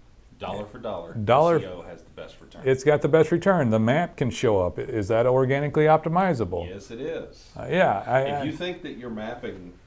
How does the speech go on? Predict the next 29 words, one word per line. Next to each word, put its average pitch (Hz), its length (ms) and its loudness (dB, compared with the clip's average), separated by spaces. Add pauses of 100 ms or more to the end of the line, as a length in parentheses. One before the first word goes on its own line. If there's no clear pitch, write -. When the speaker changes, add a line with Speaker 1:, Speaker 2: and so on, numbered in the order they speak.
(100)
Speaker 1:
listing 82 400 -18 (540)
has 90 200 -14
nothing 101 340 -14
to 98 40 -12
do 92 140 -18
with 92 180 -18
your 85 100 -20
website, 101 580 -12 (420)
you 90 220 -12
are 78 140 -10
wrong. - 340 -14 (340)
Speaker 2:
Yeah. 95 200 -10 (100)
Speaker 1:
Uh, 92 180 -12 (120)
Google 104 300 -14
ties 113 300 -12
those 131 200 -18
things 139 280 -16
together, 92 540 -12 (560)
and, 90 460 -14 (140)
uh, 87 300 -14
the 92 60 -18
reason 123 320 -10
we 131 100 -8
say 117 220 -8
that 95 260 -12
the 92 220 -14
S-, - 160 -16 (100)
the 110 120 -16
po-, - 280 -12